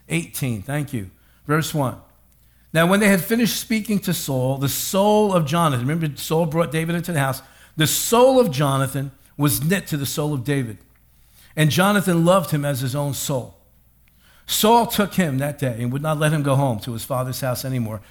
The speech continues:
From that point on, David becomes part of Saul's family, uh, and eventually becomes Saul's, uh, son-in-law. Then Jonathan and David made a covenant. Now, there, here's where it gets serious, and here's where I want you to really pay attention,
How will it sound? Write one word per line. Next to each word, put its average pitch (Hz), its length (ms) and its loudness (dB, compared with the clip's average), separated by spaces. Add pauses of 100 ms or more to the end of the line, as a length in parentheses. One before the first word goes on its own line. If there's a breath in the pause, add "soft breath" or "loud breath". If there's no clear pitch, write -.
From 139 140 -4
that 175 180 2
point 202 240 2
on, 143 300 2 (360 soft breath)
David 156 380 0
becomes 135 340 -6
part 135 240 -4
of 120 60 -8
Saul's 131 280 -8
family, 147 360 -10 (680 soft breath)
uh, 143 100 2
and 131 120 0
eventually 143 400 2
becomes 135 560 -2
Saul's, - 540 -6
uh, 117 260 -8 (180)
son-in-law. 139 520 -4 (840 soft breath)
Then 170 160 4
Jonathan 220 420 4
and 202 100 4
David 190 300 4
made 170 160 2
a 160 60 0
covenant. 135 500 2
Now, 131 120 0
there, 147 160 2
here's 165 300 2
where 208 100 4
it 202 80 -2
gets 202 180 -2
serious, 165 420 -2
and 147 80 -2
here's 151 160 -2
where 165 80 -2
I 165 40 -2
want 160 220 -2
you 151 80 -4
to 143 60 -4
really 151 240 -2
pay 151 180 -4
attention, 131 480 -6